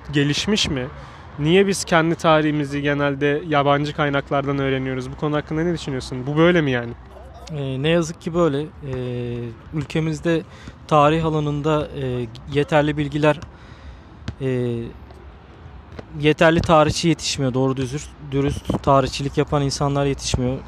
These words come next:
Speaker 2: Geçenlerde, geçen senelerde Halil İnalcık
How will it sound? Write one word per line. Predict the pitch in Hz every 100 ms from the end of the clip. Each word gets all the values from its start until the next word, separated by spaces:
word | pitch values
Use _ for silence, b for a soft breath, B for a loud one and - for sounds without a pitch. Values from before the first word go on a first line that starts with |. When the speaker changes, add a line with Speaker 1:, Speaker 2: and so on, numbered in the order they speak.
| 139 123
Speaker 2:
Geçenlerde, | 139 - 147 143 143 147 151 131 127
geçen | 135 156 143
senelerde | 151 143 139 135 147 143 B B
Halil | - 139 147
İnalcık | 147 151 147 139